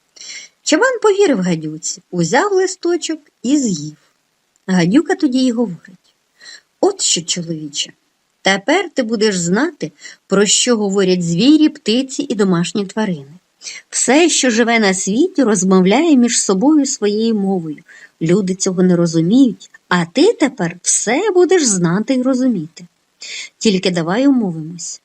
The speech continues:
це велика таємниця. Під страхом смерті ти про це не смій розказувати нікому. Навіть батькові, матері, братам, сестрам, жінці і дітям не повинен ти розказувати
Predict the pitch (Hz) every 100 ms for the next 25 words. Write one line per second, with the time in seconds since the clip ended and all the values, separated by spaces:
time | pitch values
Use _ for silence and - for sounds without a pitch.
0 | _ - 185 165 160 247 311 302 285 240
1 | 233 196 170 165 - - _ _ _ -
2 | _ 269 262 - 294 359 294 247 247 247
3 | 339 508 - - - - - _ 294 415
4 | 427 349 349 - 381 330 330 254 277 311
5 | 302 285 - 185 202 226 233 233 240 -
6 | 170 165 170 _ _ _ _ 190 190 202
7 | 349 392 320 240 202 262 294 - 294 311
8 | 247 254 277 294 277 220 208 - 220 269
9 | 254 196 247 247 233 233 190 262 349 294
10 | 277 247 196 302 294 220 214 202 208 233
11 | 233 208 185 190 185 - 349 339 302 294